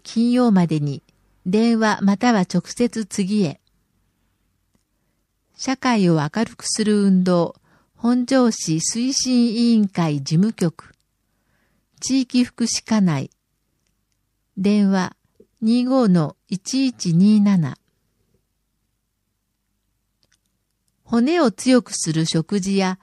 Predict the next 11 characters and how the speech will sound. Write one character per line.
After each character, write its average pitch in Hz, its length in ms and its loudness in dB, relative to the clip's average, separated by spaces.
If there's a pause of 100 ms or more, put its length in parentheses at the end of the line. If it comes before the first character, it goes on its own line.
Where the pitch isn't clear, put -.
(120)
歯 285 220 -4
の 247 160 2
健 196 360 2
康 208 120 -2
を 190 440 0
学 170 300 2
び 226 140 -2
ま 214 120 2
せ 202 200 -2
ん 160 100 0
か？ 180 240 -10